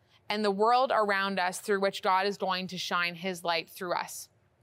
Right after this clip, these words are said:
And one of my favorite verses in the Bible, I think I quote it as many times as I possibly can whenever I get the privilege to do a scripture talk, is from John thirteen thirty-five. And this is what Jesus challenges us as people who follow him.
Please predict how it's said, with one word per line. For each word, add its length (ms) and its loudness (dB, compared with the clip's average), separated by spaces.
And 120 -2
one 120 2
of 120 4
my 340 2
favorite 480 2
verses 520 2
in 180 2
the 60 2
Bible, 320 2
I 180 2
think 220 0
I 120 0
quote 280 2
it 140 2
as 120 0
many 220 0
times 300 -2
as 80 2
I 80 2
possibly 480 0
can 320 -2
whenever 320 2
I 120 2
get 200 0
the 180 2
privilege 400 2
to 100 -2
do 140 4
a 80 2
scripture 380 2
talk, 420 0
is 160 0
from 180 0
John 320 2
thirteen 520 0
thirty-five. 580 0
And 100 -2
this 200 -4
is 100 -10
what 160 0
Jesus 420 0
challenges 680 0
us 420 0
as 120 -2
people 240 2
who 120 2
follow 340 2
him. 340 -6